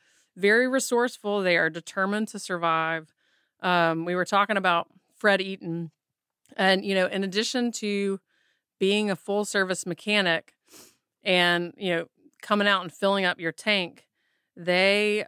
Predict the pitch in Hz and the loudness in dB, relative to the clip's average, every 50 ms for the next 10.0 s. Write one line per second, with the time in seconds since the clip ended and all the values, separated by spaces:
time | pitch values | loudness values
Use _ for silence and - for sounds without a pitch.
0 | - _ 196 190 190 185 190 190 208 214 - 226 214 214 190 190 175 165 170 160 | -8 _ -2 0 2 2 2 0 0 -2 -2 -4 -4 -2 -4 -4 -2 0 0 0
1 | 170 185 185 190 190 185 170 - - 165 175 175 - - - 175 165 180 185 180 | 2 0 -2 -4 -4 -6 -6 -4 -4 -4 -4 -4 -8 -12 -12 -10 -6 -6 -6 -8
2 | - - - - - 175 170 185 220 220 156 143 - - - - - - 185 170 | -8 -14 -20 -14 -8 -6 -6 -4 -6 -6 -10 -12 -14 -16 -18 -18 -16 -12 -8 -4
3 | 165 165 175 175 _ 175 170 170 170 170 170 170 170 170 165 160 165 165 165 151 | -4 -4 -4 -4 _ -12 -10 -8 -8 -8 -8 -10 -10 -10 -10 -8 -10 -8 -8 -6
4 | 165 170 170 165 165 165 165 160 170 185 202 165 - 180 - _ _ _ _ _ | -6 -4 -4 -4 -4 -4 -6 -6 -8 -8 -8 -10 -12 -16 -20 _ _ _ _ _
5 | _ _ _ _ _ _ _ - 180 180 175 170 165 160 160 160 156 - - 165 | _ _ _ _ _ _ _ 0 2 4 4 4 4 2 0 -2 -6 -10 -10 -6
6 | 170 170 170 170 165 175 190 190 185 175 185 180 170 170 175 180 175 175 170 170 | -2 0 2 4 4 4 4 2 0 -2 -2 -4 -4 -4 -4 -4 -2 -2 -2 0
7 | 170 170 175 175 165 170 170 165 165 160 160 156 156 - - _ - - 196 180 | 0 0 0 0 0 -2 -2 -2 -2 -2 -2 -4 -4 -6 -12 _ -12 -6 -2 0
8 | 180 175 170 - 180 170 165 165 165 170 165 160 - 170 170 170 165 170 170 170 | 0 0 0 0 0 2 2 2 2 0 -2 -4 -6 -4 -2 0 0 0 -2 -2
9 | 175 170 - - 196 196 - 180 170 165 156 147 - - 180 170 170 170 - | -4 -8 -8 -8 -10 -8 -4 -2 -2 -2 -2 -4 -8 -4 -2 -2 -2 -2 -4